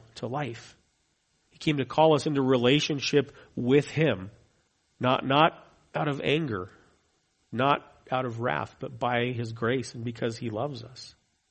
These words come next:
And he used his words to speak to us, humanity, the dead humanity. He used his words to speak to us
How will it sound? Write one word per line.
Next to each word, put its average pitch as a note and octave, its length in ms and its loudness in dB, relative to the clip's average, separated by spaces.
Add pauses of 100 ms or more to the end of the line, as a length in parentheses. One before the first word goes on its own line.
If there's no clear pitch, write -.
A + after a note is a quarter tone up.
(1400)
And A2+ 100 -4
he B2 120 -2
used C3+ 400 -2
his C3 200 -2
words A2+ 720 -2 (420)
to - 100 -8
speak - 540 -4
to D3 220 2
us, C3+ 260 6
humanity, B2+ 840 -2 (280)
the A#2 60 -10
dead B2+ 320 2
humanity. C3+ 640 -2
He B2 140 -4
used C#3 180 -2
his B2 140 -4
words C#3 300 -6
to A#2 80 -6
speak B2+ 400 -4
to B2+ 200 -4
us A2+ 220 -4